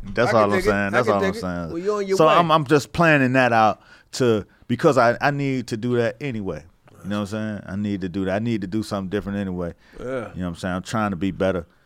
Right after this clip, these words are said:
Speaker 1: with, with communicating who the fuck I am. And,
Speaker 2: Saying,
Speaker 1: and I don't,
Speaker 2: staking it.
Speaker 1: I don't think I have been communicating. I just been letting whatever happens happen.
Speaker 2: Right.
Speaker 1: I think I could do a better job with, with, uh, orchestrating the conversation around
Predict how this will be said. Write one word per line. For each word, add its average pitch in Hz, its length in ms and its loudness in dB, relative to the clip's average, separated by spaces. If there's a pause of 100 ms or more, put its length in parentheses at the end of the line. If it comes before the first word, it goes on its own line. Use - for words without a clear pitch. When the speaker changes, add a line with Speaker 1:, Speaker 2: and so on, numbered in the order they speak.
(220)
Speaker 1:
with, 87 300 -2
with 87 200 -6
communicating 92 880 -4 (380)
who 107 140 -6
the 80 60 -8
fuck 92 300 -2
I 90 160 -4
am. 87 340 -6 (300)
And, 78 400 -10 (260)
Speaker 2:
Saying, 107 540 -10
Speaker 1:
and 104 100 0
I 110 40 4
don't, 104 160 2
Speaker 2:
staking 95 120 -12
it. 101 40 0
Speaker 1:
I 110 40 0
don't 104 260 0
think 110 300 0 (140)
I 101 100 -2
have 101 220 0
been 90 140 -4
communicating. 98 680 -4
I 87 140 -6
just 92 200 -10
been 90 380 -6
letting 82 240 -4
whatever 87 400 -4
happens 85 340 -4
happen. - 320 -6 (280)
Speaker 2:
Right. 117 380 -6
Speaker 1:
I 90 100 -10
think 92 240 -6
I 90 100 -4
could 85 140 -12
do 90 100 -4
a 85 60 -6
better 85 240 -8
job 87 420 -4
with, 85 220 -8 (420)
with, 82 300 -8
uh, 76 300 -10
orchestrating 87 760 -4 (360)
the 92 120 -6
conversation 85 720 -6
around 78 480 -14